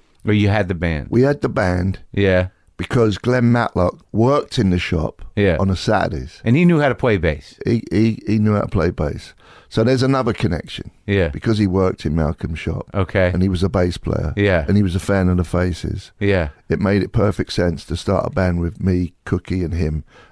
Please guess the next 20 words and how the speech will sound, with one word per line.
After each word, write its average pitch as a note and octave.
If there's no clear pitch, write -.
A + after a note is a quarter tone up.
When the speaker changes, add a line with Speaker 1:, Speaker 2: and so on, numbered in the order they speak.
Speaker 2:
and C#2+
this D#2+
guy, E2
Wally. D#2+
Speaker 1:
Well, C3+
where, D#3+
where, D3
how D#3
does, C3+
uh, C3
how C3
does B2+
Paul B2+
play G2
into E2+
all D#2
that? D2
Speaker 2:
Well, A2
he B2+
was, G#2+